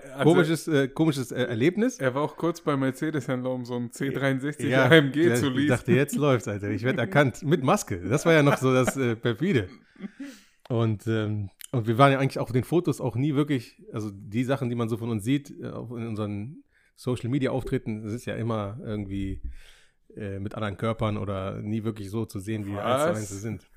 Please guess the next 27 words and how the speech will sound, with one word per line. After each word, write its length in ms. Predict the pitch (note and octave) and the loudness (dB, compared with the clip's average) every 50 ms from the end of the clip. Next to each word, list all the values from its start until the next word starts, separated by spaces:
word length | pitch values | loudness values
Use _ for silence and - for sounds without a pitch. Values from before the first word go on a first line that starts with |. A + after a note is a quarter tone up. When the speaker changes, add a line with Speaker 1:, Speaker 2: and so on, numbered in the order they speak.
| - - - - _ | -20 -20 -20 -20 _
Speaker 1:
Also 280 | - B2 B2+ B2 C3+ C3 | -6 -4 -4 -4 -2 0
das 220 | B2+ A#2+ A#2+ - | 0 0 0 0
Basketball-Ding, 800 | B2+ C#3 D#3+ D#3+ - E3+ D3 D3+ D#3+ D#3+ E3+ D#3+ A#3+ A#3 F#3 D3 | 0 0 0 0 0 -4 -2 0 0 2 2 2 2 0 0 0
wo 100 | D3 C#3+ | -2 -4
ich 180 | C3+ - - | -4 -4 -4
danke, 500 | B2 B2+ C3 D#3 F3 F3+ - F#3+ F#3+ A#2+ | -2 -2 -2 -2 -4 -4 -4 -4 -2 0
Speaker 2:
Ja, 120 | A#2+ A#2+ A2 | 0 0 0
das 180 | G2+ B2 B2 - | 0 -2 -2 -2
ist 60 | - | -4
das 100 | B2+ G#2+ | -6 -2
Speaker 1:
dafür 100 | - D3+ | 0 0
Speaker 2:
einzig 180 | C#3 - - D3 | 0 2 2 0
Speaker 1:
haben 120 | D3+ E3+ D#3+ | 0 0 0
wir 60 | D3+ | -2
Speaker 2:
Echte. 80 | F#2 F#2 | -4 -6
Speaker 1:
zwölf 260 | - - E3 E3 D#3 - | -4 0 0 0 0 0
Stunden 380 | - D#3+ F3+ A3+ B3 G#3 C#3+ | -2 -2 -2 -2 -2 -4 -8
gebraucht. 540 | C3+ B2+ A#2 B2 B2 B2 B2 A#2+ - - _ | -8 -8 -6 -4 -2 -2 -2 -2 -4 -8 _
Speaker 2:
Das 220 | - A#2 A2+ - - | -10 -10 -8 -6 -6
war 80 | A2+ | -6
das 100 | A2 G2+ | -6 -6
einzig, 420 | - B2 B2 A2+ A2 G#2 - - - | -6 -6 -6 -4 -6 -8 -10 -12 -12
äh, 220 | A2 G#2+ G#2 F#2+ | -12 -10 -10 -8
Wahre, 320 | G2 G#2 A#2 C3+ B2 B2 G2+ | -6 -6 -4 -4 -4 -4 -6
aber, 280 | G#2 G#2 G#2 G2 G2+ | -6 -6 -8 -8 -8
Speaker 1:
<laughs> 880 | - D3+ - - - D#3 - - _ _ _ _ _ _ _ _ _ - | -8 -8 -8 -8 -8 -8 -8 -10 _ _ _ _ _ _ _ _ _ -8
Speaker 2:
ähm, 420 | - A2+ A2+ A2 G#2+ G#2 G#2+ - | -4 -4 -2 -2 -2 -4 -4 -4